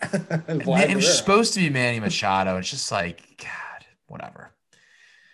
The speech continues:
Speaker 2: Uh, it'd be so cool to have somebody that big. God, now I'm
Speaker 1: Probably.
Speaker 2: just, like, wistfully talking about the team.
Speaker 1: Act like we haven't had
Speaker 2: Um,
Speaker 1: Adler
Speaker 2: I'm
Speaker 1: on
Speaker 2: really
Speaker 1: the
Speaker 2: upset you took
Speaker 1: podcast.
Speaker 2: J J Redick. I thought I was no doubt gonna be able to get him in the Gaston spot, and then I was gonna be able to pop Gaston down. I'm gonna stay, I'm gonna stay in line with the way I draft. I thought about jumping into Banks territory, but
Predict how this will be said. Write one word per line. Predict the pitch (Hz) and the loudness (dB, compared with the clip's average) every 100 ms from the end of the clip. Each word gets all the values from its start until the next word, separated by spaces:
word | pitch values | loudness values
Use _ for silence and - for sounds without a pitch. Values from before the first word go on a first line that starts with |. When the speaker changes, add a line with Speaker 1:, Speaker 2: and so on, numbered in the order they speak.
| _ _ - | _ _ 0
Speaker 2:
Uh, | 117 107 | 2 2
it'd | 135 | 0
be | |
so | 180 190 165 | -2 -2 -2
cool | - 98 85 | -4 -8 -8
to | 80 | -8
have | 80 | -8
somebody | - 82 87 | -8 -10 -10
that | 78 - | -10 -10
big. | - - - - - | -12 -12 -14 -18 -6
God, | 104 | -2
now | 98 | 0
I'm | |
Speaker 1:
Probably. | 110 113 | 0 -2
Speaker 2:
just, | 110 | -4
like, | 87 90 | -8 -6
wistfully | 85 92 - - 98 92 85 - _ - | -6 -6 -6 -8 -6 -4 -6 -10 _ -10
talking | 95 90 90 | -4 -4 -6
about | 80 | -12
the | 80 | -12
team. | 95 82 - _ - - - - - | -10 -10 -14 _ -20 -20 -20 -20 -8
Speaker 1:
Act | 143 156 | 0 4
like | 151 | 6
we | 143 | 8
haven't | 139 135 | 6 6
had | 127 | 0
Speaker 2:
Um, | - | 0
Speaker 1:
Adler | 127 156 | 2 4
Speaker 2:
I'm | 160 | 6
Speaker 1:
on | 147 | 4
Speaker 2:
really | 135 | 4
Speaker 1:
the | 123 | 2
Speaker 2:
upset | 123 117 | 0 0
you | |
took | 113 110 | -2 0
Speaker 1:
podcast. | |
Speaker 2:
J | 117 | 0
J | 104 110 | 0 0
Redick. | 113 110 - | 0 0 0
I | 127 | 0
thought | 127 127 | 2 2
I | 117 | 2
was | 110 113 | 0 -4
no | 110 | -6
doubt | 95 104 101 | -2 0 0
gonna | 101 98 | -2 -4
be | 98 | -4
able | 92 | -4
to | |
get | 90 98 | -4 -4
him | 92 | -2
in | |
the | 85 | -2
Gaston | - 92 87 - | -2 0 -2 -4
spot, | 90 - 92 | -8 -2 0
and | 87 | 0
then | 95 | -4
I | |
was | 95 | -6
gonna | 95 95 | -6 -6
be | |
able | 90 | -6
to | - | -4
pop | 92 90 - | -2 -2 0
Gaston | 87 85 - 87 | 0 0 -4 -8
down. | 85 85 85 - | -4 -2 -2 0
I'm | 202 | 2
gonna | 247 175 | 2 2
stay, | - 127 120 | 2 0 2
I'm | 151 | 2
gonna | 226 | 2
stay | 190 - 131 | 0 0 0
in | 120 | -2
line | 110 107 | -2 -4
with | 104 | -4
the | 101 | -8
way | 101 | -6
I | 98 | -6
draft. | 92 95 - | -4 -2 -2
I | |
thought | 139 190 180 | 4 6 6
about | 156 139 - - | 6 4 2 -2
jumping | 131 123 123 | -2 0 -2
into | 113 | -6
Banks | 95 104 101 - | -4 -4 -4 -6
territory, | 104 98 95 98 98 | -4 -4 -4 -6 -6
but | 95 113 | -4 -4